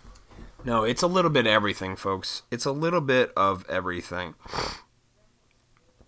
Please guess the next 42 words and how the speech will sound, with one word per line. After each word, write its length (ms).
It's 280
literally, 680
it's 160
so 260
much 300
gray 300
area, 520
and 200
life 280
is 80
so 140
much 220
more 160
complicated. 760
Your 200
own 240
life 240
is 120
more 180
complicated 540
than 160
that. 220
You 80
know, 100
think 200
about 160
yourself. 300
<clears throat> 580
Any 200
human 240
being 180
on 100
this 100
planet 380
has 160
the 80
capability 680
of 100
doing 300
anything 440
evil 240
or 440